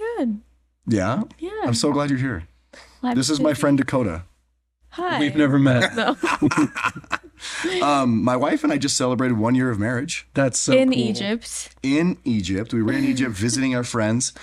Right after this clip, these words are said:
Speaker 2: And, dude, it was so awesome. We had a, such a great time. And we didn't really even plan it,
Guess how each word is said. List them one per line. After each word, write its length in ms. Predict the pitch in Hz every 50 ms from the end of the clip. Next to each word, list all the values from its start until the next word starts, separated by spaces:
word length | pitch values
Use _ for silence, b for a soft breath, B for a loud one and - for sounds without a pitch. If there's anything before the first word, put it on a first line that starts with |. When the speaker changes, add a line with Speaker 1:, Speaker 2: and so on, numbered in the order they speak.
| B B B B B B -
Speaker 2:
And, 640 | 113 117 120 117 113 104 98 101 95 - - - -
dude, 360 | - 104 131 127 113 - -
it 60 | 117 117
was 160 | 113 107 -
so 440 | - - - - 107 98 92 95 -
awesome. 540 | 64 80 80 82 - - 78 71 76 92 98
We 100 | 101 101
had 100 | 98 92 87 87 - - _ -
a, 60 | 104
such 260 | - - 123 120 - 117
a 20 |
great 240 | 107 113 107 101 -
time. 320 | 113 104 101 101 101 104 -
And 80 | 302 190
we 80 | 247 381
didn't 100 | 415 277
really 160 | 254 190 160
even 140 | 135 117 -
plan 300 | - - 78 78 190 220
it, 140 | - -